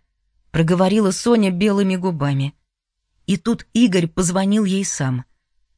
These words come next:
«У меня тут пауза. Скажи точно, где вы, спроси у Сережи». «Так, до нас очень далеко. Я звоню в скорую, чтобы отвезли в ближайшую больницу.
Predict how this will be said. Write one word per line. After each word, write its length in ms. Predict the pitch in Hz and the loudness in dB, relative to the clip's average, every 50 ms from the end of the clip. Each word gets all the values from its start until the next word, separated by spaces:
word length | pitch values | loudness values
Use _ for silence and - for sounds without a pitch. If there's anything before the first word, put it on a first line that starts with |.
| _ _ _ | _ _ _
«У 80 | 170 185 | 2 4
меня 280 | 185 180 185 180 165 | 4 4 4 2 0
тут 180 | - 175 165 - | 0 -2 -4 -2
пауза. 500 | - 196 170 143 139 127 117 120 131 131 _ _ _ _ _ _ _ _ _ - | 0 0 0 0 0 -2 -2 -4 -6 -8 _ _ _ _ _ _ _ _ _ -14
Скажи 380 | - - - 175 170 180 202 | -8 -4 -2 -2 0 0 -2
точно, 360 | 170 - 196 185 165 - 175 180 | -2 -2 -2 -2 -2 -2 -2 -2
где 260 | 170 160 180 175 147 | 0 0 0 0 0
вы, 240 | 131 135 135 127 - | 0 0 -2 -4 -6
спроси 420 | - - - 165 185 190 - - 208 | -8 -4 -2 -2 -2 0 0 0 0
у 100 | 165 151 | 2 0
Сережи». 500 | - 170 170 156 135 127 - 120 131 - _ _ _ _ _ _ _ _ _ | 0 0 0 0 -2 -2 -4 -6 -10 -12 _ _ _ _ _ _ _ _ _
«Так, 320 | - - 147 135 123 - _ _ _ _ _ _ _ | -4 -2 -2 -2 -4 -6 _ _ _ _ _ _ _
до 220 | - 160 151 170 160 | -4 0 2 4 4
нас 220 | 160 160 151 147 | 4 2 2 0
очень 320 | - 160 143 - 143 143 135 | -2 -4 -2 -2 -2 -2 -2
далеко. 420 | 143 143 156 160 - - 120 127 - _ _ _ _ _ _ _ _ _ _ _ _ | -2 -4 -4 -6 -8 -8 -10 -10 -12 _ _ _ _ _ _ _ _ _ _ _ _
Я 220 | - - 156 180 180 | -2 0 2 2 2
звоню 280 | 165 156 170 170 170 165 | 2 2 2 2 2 0
в 60 | 160 | -2
скорую, 480 | - - 214 226 208 165 143 135 131 - | -4 -2 -2 0 0 0 0 -2 -2 -4
чтобы 280 | - - - 160 156 175 | -6 -4 -2 0 0 0
отвезли 540 | - - 160 - 160 170 156 151 170 185 202 | 0 0 -2 0 0 0 0 0 0 0 -2
в 80 | 175 | -2
ближайшую 580 | 143 151 160 151 151 151 147 143 - - 147 147 | 0 0 0 2 2 0 0 -2 -2 -2 -4 -2
больницу. 560 | 147 147 156 151 135 123 113 - - 127 127 | -2 -2 -2 -2 -4 -4 -6 -6 -8 -8 -8